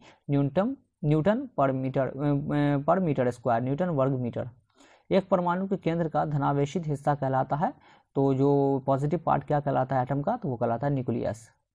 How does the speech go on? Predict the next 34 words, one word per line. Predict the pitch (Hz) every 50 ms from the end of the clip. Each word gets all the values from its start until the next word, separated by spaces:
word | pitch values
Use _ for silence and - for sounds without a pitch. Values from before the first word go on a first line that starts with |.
| _ -
उसमें | 139 131 131 127
प्रोटॉन | - 127 120 - 135 151 156
और | 143
न्यूट्रॉन | 127 120 113 113 - 117 113 110
होता | - 117 - -
है। | - - - - - _ _ -
एक | 180 190 190 -
ठोस | - 202 202 202 -
के | - - 165
सीधे | 160 - 180 170 170 196 180
गैस | 147 147 151 160 -
में | 165 156
परिवर्तन | 147 - 147 143 139 139 143 - 147 143
को | 139 131
कहते | 131 131 127 131 151 156
हैं, | 175 240 285 - - - - _ _ -
तो | 139 139
जो | 131 135 135
ट-, | 131 - 160 147 143 139 131
सॉलिड | - 143 147 165 175 170 160
है | 147 135
डायरेक्ट | 131 135 131 143 147 147
गैस | 143 135 139 143 -
में | 143 135
बदल | 139 139 127 127
जाता | 131 131 135
है | 127
उसको | - 139 131
क्या | - 147 147 139
कहते | - 131 127 131 147
हैं? | 165 - - - -
ऊर्ध्वपातन | - - 143 135 151 151 156 165 170 170 - - _ _ - 127 117 113 - 113 110
यानी | 113 117 127 147
सब्लिमेशन। | 147 - - 123 123 127 120 113 113 110 110 - - - 120